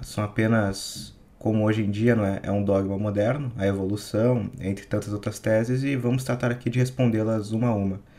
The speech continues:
Então, estou aqui com o professor Carlos Nogueira e,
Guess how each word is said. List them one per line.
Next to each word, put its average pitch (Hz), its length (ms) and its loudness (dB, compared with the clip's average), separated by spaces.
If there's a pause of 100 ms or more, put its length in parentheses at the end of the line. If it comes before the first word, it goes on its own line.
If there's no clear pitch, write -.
(480)
Então, 117 260 2
estou 120 280 -2
aqui 123 260 2
com 104 560 0
o 101 140 -2
professor 101 420 -6
Carlos 110 300 -2
Nogueira 113 580 0
e, 131 340 4